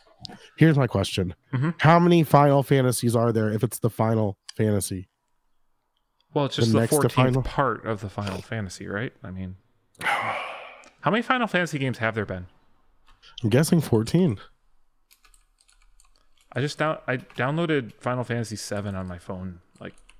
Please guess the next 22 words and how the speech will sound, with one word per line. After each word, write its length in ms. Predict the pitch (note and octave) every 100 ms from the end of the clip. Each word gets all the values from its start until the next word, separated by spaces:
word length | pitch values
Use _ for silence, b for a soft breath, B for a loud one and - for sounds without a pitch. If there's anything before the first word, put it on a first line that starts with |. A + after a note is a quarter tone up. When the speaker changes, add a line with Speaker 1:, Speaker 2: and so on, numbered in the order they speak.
| - - -
Speaker 2:
three 160 | B2 A2
months 240 | G2+ -
ago, 340 | G2+ E2 E2+ -
and 340 | F#2+ F2+ - -
I 80 | F#2+
still 220 | - F#2+
haven't 180 | F#2+ -
gotten 160 | F2+
around 240 | F#2 F2 F2
to 100 | F#2
it. 100 | - _ _ _ b b b b b b _ -
Speaker 1:
Yeah. 600 | F#2 - F2 E2 E2+ G2 b b b b b b _ _ _ _ _ _ _ _ B B B B
The 100 | - B2+
Final 280 | C3 E3
Fantasy 380 | F3+ D3 C#3 B2
I 80 | A2+
enjoyed 260 | A2+ A2+ G#2+
the 80 |
most 300 | G#2 G2+ -
was 140 | G2+ F#2
Mystic 340 | G2+ - G2+
Quest. 520 | - G2 F#2+ - -